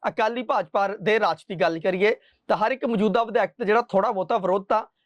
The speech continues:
ਜ਼ਰੂਰ ਹੁੰਦਾ ਹੈ, ਪਰੰਤੂ ਬਾਕੀਆਂ ਦੇ ਨਾਲੋਂ ਡਾਕਟਰ ਰਵਜੋਤ ਕਾਫੀ, ਅ, ਸਿਆਣਪ ਵਾਲੇ ਨੇ, ਕਾਫੀ ਮਿਲਣਸਾਰ ਨੇ। ਜੋ ਉਹਨਾਂ ਦੀ ਹਲੀਮੀ ਹੈ, ਜੋ ਉਹਨਾਂ ਦੇ ਬੋਲਣ ਦਾ ਤੌਰ ਤਰੀਕਾ ਜਾਂ ਢੰਗ ਹੈ, ਉਹ ਹਰ ਇੱਕ ਨੂੰ ਆਪਣੇ ਵੱਲ ਕੀਲ ਲੈਂਦਾ ਹੈ। ਸੋ ਲੋਕਾਂ ਦੀ ਇਹ ਜ਼ੁਬਾਨ ਹੈ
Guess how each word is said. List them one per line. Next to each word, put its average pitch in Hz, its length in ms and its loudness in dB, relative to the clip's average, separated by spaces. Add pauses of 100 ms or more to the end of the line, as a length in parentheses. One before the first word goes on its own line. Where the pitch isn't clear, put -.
(140)
ਜ਼ਰੂਰ 226 320 4
ਹੁੰਦਾ 254 200 4
ਹੈ, 254 60 2
ਪਰੰਤੂ 233 360 0
ਬਾਕੀਆਂ 214 380 2
ਦੇ 269 80 0
ਨਾਲੋਂ 233 280 4
ਡਾਕਟਰ 208 460 0 (300)
ਰਵਜੋਤ 202 580 2
ਕਾਫੀ, 233 380 0 (340)
ਅ, - 20 4
ਸਿਆਣਪ 202 420 0
ਵਾਲੇ 226 260 4
ਨੇ, 233 120 0
ਕਾਫੀ 247 400 0 (100)
ਮਿਲਣਸਾਰ 202 640 2
ਨੇ। 233 220 -2 (280)
ਜੋ 226 160 4
ਉਹਨਾਂ 233 220 2
ਦੀ 254 160 4
ਹਲੀਮੀ 202 520 -2
ਹੈ, 226 140 -4 (120)
ਜੋ 208 140 2
ਉਹਨਾਂ 226 140 2
ਦੇ 226 80 4
ਬੋਲਣ 196 340 2
ਦਾ 214 120 4
ਤੌਰ 190 260 -2
ਤਰੀਕਾ 208 360 0
ਜਾਂ 220 120 0
ਢੰਗ 190 300 -2
ਹੈ, 226 120 2 (320)
ਉਹ 202 100 2
ਹਰ 202 180 0
ਇੱਕ 233 160 -2
ਨੂੰ 247 260 0 (140)
ਆਪਣੇ 220 320 -2
ਵੱਲ 220 220 0 (140)
ਕੀਲ 214 280 2 (140)
ਲੈਂਦਾ 175 340 2
ਹੈ। - 120 -2 (360)
ਸੋ 214 160 0
ਲੋਕਾਂ 208 340 0
ਦੀ 262 160 2
ਇਹ - 480 -2
ਜ਼ੁਬਾਨ 202 460 2
ਹੈ 240 140 2